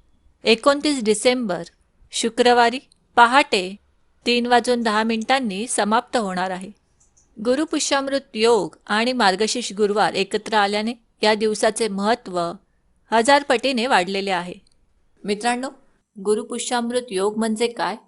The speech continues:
गुरुपुष्यामृत योगावर काय करावे? गुरुपुष्यामृत योगाचे महत्त्व, गुरुपुष्यामृत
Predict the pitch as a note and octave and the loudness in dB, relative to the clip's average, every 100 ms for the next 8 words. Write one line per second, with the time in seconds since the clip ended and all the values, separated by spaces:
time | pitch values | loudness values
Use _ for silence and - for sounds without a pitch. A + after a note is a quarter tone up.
0 | _ _ _ _ - G3 A#3+ D4 D#4 D4 | _ _ _ _ -14 -8 -6 -6 -8 -8
1 | D#4 D4 D4 C4+ G3+ G3 A#3+ G#3 A3+ - | -6 -6 -8 -2 -2 0 -2 -2 -6 -4
2 | F#3+ F#3 G#3 A3 A3 G#3+ C4 - _ _ | 2 2 0 -4 -6 -6 -12 -14 _ _
3 | _ G3 A3 A#3+ A#3+ A#3 B3 A3+ A#3+ A#3+ | _ -4 -2 -2 -6 -6 -4 -4 -6 -4
4 | G#3+ G3+ A3 A3+ A3+ F3+ G3+ G#3+ A3+ A#3+ | -2 0 -2 -2 -6 -6 -8 -8 -6 -6
5 | A#3+ _ _ _ G#3 B3 D#4 D#4 D4 D#4 | -8 _ _ _ -6 -4 -2 -4 -4 -6
6 | D4 D4 | -6 -8